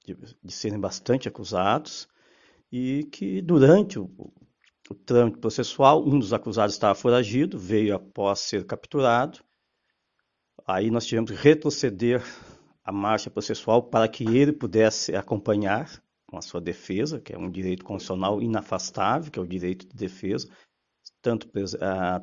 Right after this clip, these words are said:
técnico, por advogado, como também pessoal. Então, houve essa demora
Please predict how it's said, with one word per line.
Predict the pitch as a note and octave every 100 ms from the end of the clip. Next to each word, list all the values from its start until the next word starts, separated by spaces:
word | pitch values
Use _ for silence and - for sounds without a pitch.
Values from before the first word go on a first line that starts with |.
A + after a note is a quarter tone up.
| -
técnico, | B2 A2 - E3+ -
por | F2
advogado, | E2+ F#2+ G#2+ G#2+ G2+ A#2
como | - D#3 E3
também | - F#2+ G2 G2 F#2+ G2
pessoal. | - C#3+ - A#2 - _ _ _ _ _
Então, | - B2+
houve | C#3+ D3+
essa | D#3
demora | D3+ D3+ D3 D3 D#3+ B3